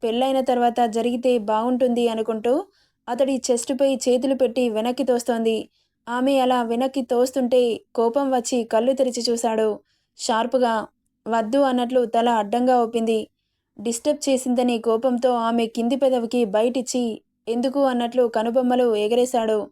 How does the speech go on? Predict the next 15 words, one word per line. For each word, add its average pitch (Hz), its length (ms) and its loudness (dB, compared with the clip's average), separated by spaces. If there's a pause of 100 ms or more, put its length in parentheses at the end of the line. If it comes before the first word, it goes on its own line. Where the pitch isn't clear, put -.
(460)
కోపంగా 269 540 2
ఉన్నాడని 240 500 0 (200)
అతని 254 300 0
మోముని 240 460 0
దోసిట్లోకి 240 600 0
తీసుకొని, 240 500 -2 (680)
"ప్లీజ్ 233 280 0
శ్రీ, 254 220 0 (480)
పెళ్ళయ్యే 254 400 2
వరకు 247 340 2
కాస్త 240 400 -2
డిస్టెన్స్ 220 560 0
మెయింటైన్ 220 340 -2
చేద్దాం" 214 360 0 (320)
అంటుంటే 254 400 2